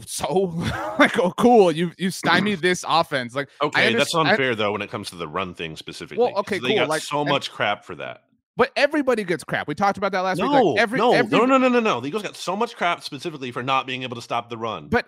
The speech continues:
Speaker 1: again, that's happening to everybody, like we talked about last week, save for, you brought up San Francisco and Tampa Bay, and those were good examples.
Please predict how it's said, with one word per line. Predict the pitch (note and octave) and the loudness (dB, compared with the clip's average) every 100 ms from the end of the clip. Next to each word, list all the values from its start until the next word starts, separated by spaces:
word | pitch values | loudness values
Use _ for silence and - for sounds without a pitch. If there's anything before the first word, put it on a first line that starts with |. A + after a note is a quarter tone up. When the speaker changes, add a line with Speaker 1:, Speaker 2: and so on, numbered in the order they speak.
| A3 | 0
Speaker 1:
again, | G#3 A#3+ G#3+ | 0 -2 -2
that's | E3+ G3+ - | -2 -2 -4
happening | G3 G#3+ G#3 G#3+ | 0 0 0 -4
to | G3+ G3 | -4 -2
everybody, | F#3+ G3+ F3 D#3+ | -2 -2 -2 -2
like | D#3 D#3 | -2 -4
we | D3+ | -2
talked | F3 E3+ | -2 -2
about | E3 D#3+ | -2 -4
last | D#3 D#3 | -4 -6
week, | D#3 - | -8 -8
save | - E3 F3 | -2 0 0
for, | - C#3 | -2 -4
you | C#3+ D3 | -2 -4
brought | D3 D#3 | 0 0
up | D3 | -2
San | - D3 | -6 -8
Francisco | C#3+ C3+ C#3+ - | -8 -10 -10 -8
and | C3 | -8
Tampa | A#2+ C3+ B2 | -6 -8 -4
Bay, | C3 A#2 | -4 -4
and | A#2+ | -2
those | E3 D#3 | -2 -2
were | |
good | D3 D3 | -4 -4
examples. | G#2+ C3 D3 G#2+ - | -4 -8 -8 -10 -18